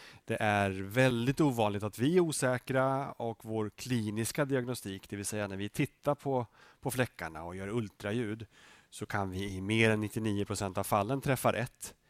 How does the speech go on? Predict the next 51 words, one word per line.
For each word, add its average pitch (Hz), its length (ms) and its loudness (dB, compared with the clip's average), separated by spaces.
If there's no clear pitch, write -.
Och - 400 -12
om 170 240 6
vi 160 80 4
är 156 40 6
osäkra 131 520 2
så 127 100 -4
tar 127 180 0
vi 131 80 0
en 123 80 0
biopsi, 120 480 0
eller 107 140 0
Anders 117 340 0
tar 156 160 4
en 156 100 2
biopsi 135 420 2
som 127 180 -2
jag 117 160 4
analyserar 107 600 -2
och 107 120 -6
så 123 120 -8
får 98 200 -6
vi 147 100 0
svaret. 87 380 -6
Så 123 80 -2
att - 80 -12
det, 147 140 4
det 147 80 4
är 160 60 8
inte 147 260 0
riktigt 107 280 -2
ett 98 180 -4
problem. 110 500 -6
Eh, 110 500 2
första 165 460 4
ledet 127 360 4
i 117 40 0
din 107 140 -2
fråga, 107 420 0
att - 140 -4
nävus 120 840 2
inte 120 320 -4
ger 107 200 2
metastaser, 110 880 -2
ja, 143 100 0
men 143 140 4
det, 135 180 6
det 131 100 4
är 127 40 6
huvudet 117 300 4
på 110 80 -4
spi-, 104 320 -4